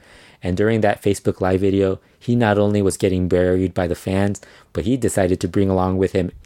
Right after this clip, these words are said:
Headhunter, um, Juventud Guerrera, um, Oficial A K Cuarenta y siete, um,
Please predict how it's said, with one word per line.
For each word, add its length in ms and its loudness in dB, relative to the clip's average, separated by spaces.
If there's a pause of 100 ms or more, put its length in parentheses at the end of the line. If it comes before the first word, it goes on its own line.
(100)
Headhunter, 720 0 (460)
um, 180 -10
Juventud 460 0
Guerrera, 720 2 (440)
um, 320 -8
Oficial 480 0
A 240 -2
K 240 -2
Cuarenta 400 -4
y 60 -2
siete, 580 0 (560)
um, 560 -6